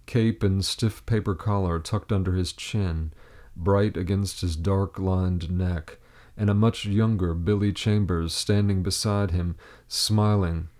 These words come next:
honored by the moment. A three fifty-seven was what he carried, he told me, and we talked about the qualities of the cartridge, and even though Mister Chambers was thin and bird-like,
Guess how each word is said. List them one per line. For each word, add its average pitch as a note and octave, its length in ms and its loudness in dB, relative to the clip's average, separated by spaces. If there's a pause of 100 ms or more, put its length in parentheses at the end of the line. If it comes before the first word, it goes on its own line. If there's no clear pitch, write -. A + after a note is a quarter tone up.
(380)
honored F2 440 0
by F2 140 -4
the E2+ 80 -4
moment. F2 580 -4 (1300)
A A#2+ 80 4
three D#3 240 4
fifty-seven F#2+ 880 -2
was E2+ 240 -4
what F2+ 140 -2
he E2+ 100 -4
carried, F2 540 -2
he F#2 100 0
told F#2 320 2
me, F2+ 260 -2 (540)
and G#2+ 160 4
we A#2+ 100 6
talked A#2 380 4
about E2+ 280 -2
the E2 60 -8
qualities F2 600 -2
of E2 100 -6
the F2 80 -6
cartridge, G2 680 -4 (480)
and A2 120 4
even B2 240 6
though A#2 180 6
Mister A2+ 280 2
Chambers A2 640 2
was F#2+ 220 -2
thin G#2+ 500 0
and F2 240 -2
bird-like, F2 840 -2